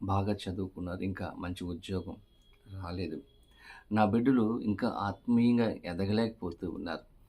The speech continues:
దేవునికి దగ్గరగా రాలేకపోతున్నారు" అని వాళ్ళ జీవితంలో ఒక కలవరం.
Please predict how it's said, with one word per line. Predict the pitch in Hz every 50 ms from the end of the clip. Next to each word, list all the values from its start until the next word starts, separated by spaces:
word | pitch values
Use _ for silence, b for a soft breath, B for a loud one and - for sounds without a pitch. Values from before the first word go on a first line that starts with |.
| b b b b b _ _ _ - -
దేవునికి | 98 113 117 135 143 160 160 147 - 127 101
దగ్గరగా | 90 98 87 90 98 123 135 131 147 131 113
రాలేకపోతున్నారు" | 104 95 92 95 92 - _ - - 78 - 90 87 87 85 82 82 - - - 82
అని | 95 90 82 78 78 - b b b b b b b -
వాళ్ళ | 98 98 92
జీవితంలో | - - 92 90 - - 82 85 87 85 73 76 - - - - - - -
ఒక | - - 92
కలవరం. | 87 - - 95 78 80 90 92 78 -